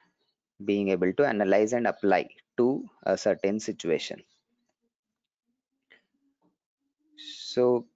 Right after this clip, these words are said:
now, uh, audience wise, we are okay. Mm, we are already in this, so we don't have to worry about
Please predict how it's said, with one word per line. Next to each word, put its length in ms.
now, 600
uh, 260
audience 520
wise, 360
we 140
are 120
okay. 360
Mm, 280
we 220
are 140
already 480
in 200
this, 180
so 300
we 180
don't 240
have 180
to 100
worry 240
about 320